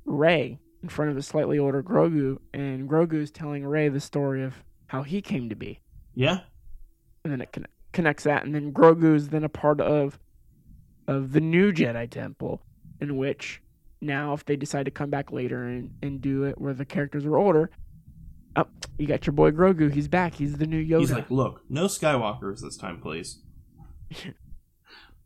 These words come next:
Speaker 1: But, like, you know, like, then you, then you fu-, you future-proof yourself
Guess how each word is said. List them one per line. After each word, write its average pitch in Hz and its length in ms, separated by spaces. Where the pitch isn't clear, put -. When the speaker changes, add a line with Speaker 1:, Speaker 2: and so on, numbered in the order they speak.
Speaker 1:
But, 151 120
like, 165 200
you 202 100
know, 156 180
like, 156 240
then 170 180
you, 170 260
then 160 300
you 156 300
fu-, 233 320
you 156 140
future-proof 147 720
yourself 127 380